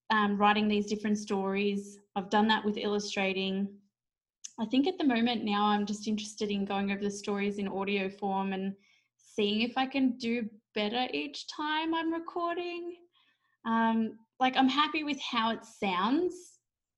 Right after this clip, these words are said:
but I think I've, I could make things easier with the editing, um, in the initial phase. So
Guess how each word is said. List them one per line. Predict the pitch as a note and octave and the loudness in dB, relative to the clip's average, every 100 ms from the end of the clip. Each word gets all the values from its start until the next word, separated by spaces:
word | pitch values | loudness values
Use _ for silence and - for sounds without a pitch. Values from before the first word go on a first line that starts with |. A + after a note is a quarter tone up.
| - | 2
but | A3+ G#3+ - - | 4 4 0 0
I | G#3+ | 2
think | G3+ A3+ G#3 - - A3 | 2 0 0 -2 -2 2
I've, | G#3+ G#3 - _ _ _ | 4 2 -10 _ _ _
I | G3+ G3+ | 0 0
could | - G#3+ G#3 | 0 -2 0
make | F#3 F#3+ | -2 -4
things | F#3+ F#3 - | -8 -8 -6
easier | F#3 F#3 F3+ F3+ | -6 -4 -6 -6
with | F#3 - | -8 -10
the | - G3+ | -8 -6
editing, | F#3+ G3 G3 G3 G3 - _ _ _ _ G#3+ | -6 -6 -4 -2 -4 -6 _ _ _ _ -6
um, | G3 F#3+ F#3+ G3 - _ _ _ - | -2 -2 -2 -6 -10 _ _ _ -2
in | G#3+ | 2
the | G3+ | 4
initial | F#3+ F#3+ F#3+ G3+ | 2 0 -2 -2
phase. | G3 F#3+ F3 G3 - - | -2 -2 -2 -4 -4 -2
So | F#3+ F#3+ | 0 0